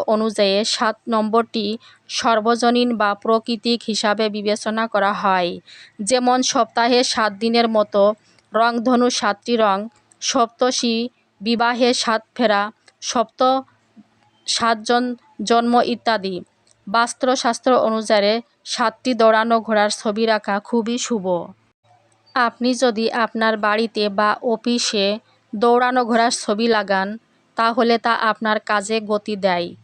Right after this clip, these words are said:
দৌড়ানো ঘোড়া সাফল্য, অগ্রগতি এবং শক্তির প্রতীক। বিশেষ করে সাতটি দৌড়ানো ঘোড়া ব্যবসায়িক অগ্রগতির সূচক হিসেবে বিবেচনা হয়।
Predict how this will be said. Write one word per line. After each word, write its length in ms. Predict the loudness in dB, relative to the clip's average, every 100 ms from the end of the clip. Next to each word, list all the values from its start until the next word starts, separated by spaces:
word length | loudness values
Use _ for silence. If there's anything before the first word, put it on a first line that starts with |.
| _ _ _ -2
দৌড়ানো 520 | 2 4 4 2 2
ঘোড়া 360 | 2 0 0 -2
সাফল্য, 800 | -2 -4 0 0 2 2 2 -2 _
অগ্রগতি 640 | -2 0 2 2 0 -2 -6
এবং 380 | -4 -2 0 -2
শক্তির 500 | -2 -2 -2 -6 -6
প্রতীক। 440 | -2 -2 -2 -8 -10 -20 -20 -20 -2
বিশেষ 380 | 0 2 0 2
করে 220 | 2 2
সাতটি 560 | 0 -2 -4 -6 -4 2
দৌড়ানো 460 | 4 4 2 0
ঘোড়া 400 | 0 0 0 -2 -8 _ _ -2
ব্যবসায়িক 600 | 0 0 0 -2 -2 0
অগ্রগতির 600 | 0 2 0 0 -4 -4
সূচক 400 | -6 -8 -6 -6
হিসেবে 360 | -4 -2 -2 -2
বিবেচনা 560 | -4 -6 -6 -4 -4
হয়। 300 | -2 -2 -2